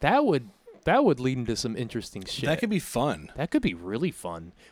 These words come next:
Speaker 1: What if we're fighting the Bizarro League? Like, the reverse Justice League.
Speaker 2: Mm-hmm.
Speaker 1: That would be kinda fucking cool.
Speaker 2: So here's, here's my concern. If this is teasing Superman, well,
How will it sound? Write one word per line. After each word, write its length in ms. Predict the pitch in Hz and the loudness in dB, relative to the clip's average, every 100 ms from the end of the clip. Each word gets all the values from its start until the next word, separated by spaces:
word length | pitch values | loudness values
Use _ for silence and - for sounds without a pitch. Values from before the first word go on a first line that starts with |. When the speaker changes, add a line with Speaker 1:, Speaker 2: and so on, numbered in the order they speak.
| _ | _
Speaker 1:
What 120 | 143 | 4
if 120 | 240 | 6
we're 80 | 220 | 4
fighting 460 | - 180 165 147 139 | 2 4 4 2 -2
the 120 | 135 | -2
Bizarro 560 | 127 123 160 175 131 120 | 0 2 4 6 4 2
League? 380 | 107 87 80 - _ _ _ _ _ _ _ - | -2 -6 -12 -20 _ _ _ _ _ _ _ -4
Like, 220 | 120 - | -4 -2
the 160 | 156 147 | 2 4
reverse 500 | 143 117 151 131 - | 4 4 4 4 0
Justice 460 | 135 110 117 - | -2 -2 -4 -6
League. 300 | 98 90 - | -8 -12 -12
Speaker 2:
Mm-hmm. 280 | 135 113 123 127 _ | -12 -8 -8 -10 _
Speaker 1:
That 180 | - 104 | -8 -4
would 120 | 190 | -4
be 80 | 131 | -4
kinda 240 | 104 95 | -6 -8
fucking 320 | - - - 90 | -6 -10 -10 -12
cool. 340 | - - - - - - | -8 -8 -10 -18 -20 -2
Speaker 2:
So 180 | - 196 - | 2 2 0
here's, 480 | - 196 254 - - | 0 2 4 2 0
here's 260 | 160 233 160 | 0 0 2
my 140 | 180 | 0
concern. 500 | 170 131 - 78 73 _ _ _ _ - | -2 -4 -4 -4 -10 _ _ _ _ -2
If 180 | 156 | 0
this 160 | 180 180 | 2 2
is 80 | 165 | 0
teasing 460 | - 208 214 214 | 0 2 4 4
Superman, 580 | - 147 120 95 71 78 _ _ _ _ _ _ - | 2 2 -2 -2 -6 -12 _ _ _ _ _ _ 0
well, 460 | 143 151 139 - | 4 4 2 -4